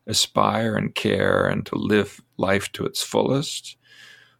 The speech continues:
while at the same time letting go, letting go, letting go of the things that you don't control, which are quite a <laughs> lot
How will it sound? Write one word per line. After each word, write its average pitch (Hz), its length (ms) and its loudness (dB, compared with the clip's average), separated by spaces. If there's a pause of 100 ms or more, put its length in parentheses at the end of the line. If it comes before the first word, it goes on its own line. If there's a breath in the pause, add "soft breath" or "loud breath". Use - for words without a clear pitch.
while 101 180 4
at 98 80 -2
the - 140 -12
same 127 420 2
time 92 440 0
letting 101 360 2
go, 90 240 0
letting 98 420 0
go, 90 240 0
letting 95 400 0
go 101 360 0
of 107 120 -4
the 101 80 -8
things - 320 -2
that - 140 -2
you 95 80 -2
don't 98 240 -2
control, - 520 0
which - 220 -6
are - 140 -12
quite 92 440 -2
a 98 80 2
<laughs> 92 140 -2
lot - 160 0